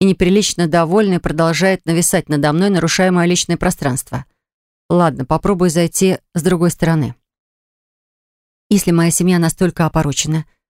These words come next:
то к чему это упорство? У меня самой репутация уже давно настолько плохая, что дальше просто некуда. Возьмите в жёны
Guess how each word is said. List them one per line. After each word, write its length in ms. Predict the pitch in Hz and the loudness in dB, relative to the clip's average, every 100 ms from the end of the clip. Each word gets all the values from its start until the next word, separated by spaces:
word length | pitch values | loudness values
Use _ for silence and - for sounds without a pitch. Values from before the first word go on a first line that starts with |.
| _ _ | _ _
то 80 | - | -4
к 60 | - | -2
чему 220 | 196 214 | 2 2
это 160 | 196 | 0
упорство? 440 | 180 208 - - - _ _ _ _ | -2 -2 -4 -8 -16 _ _ _ _
У 60 | 208 | 2
меня 220 | 220 226 | 4 2
самой 300 | - 220 240 | 0 0 2
репутация 480 | 190 180 185 170 175 | 0 -2 -2 -2 -2
уже 140 | 156 | 0
давно 280 | 156 165 226 | 0 0 0
настолько 420 | 180 160 - - | 0 -2 -4 -4
плохая, 320 | - 151 156 | -4 0 0
что 180 | 147 - | 0 -2
дальше 260 | 151 165 - | -2 -2 -2
просто 280 | 147 156 156 | -4 -2 -2
некуда. 400 | 151 - 127 139 _ _ _ | -2 -4 -10 -10 _ _ _
Возьмите 440 | 220 285 349 381 233 | 0 2 2 2 0
в 40 | |
жёны 440 | 226 294 269 220 | 2 2 2 2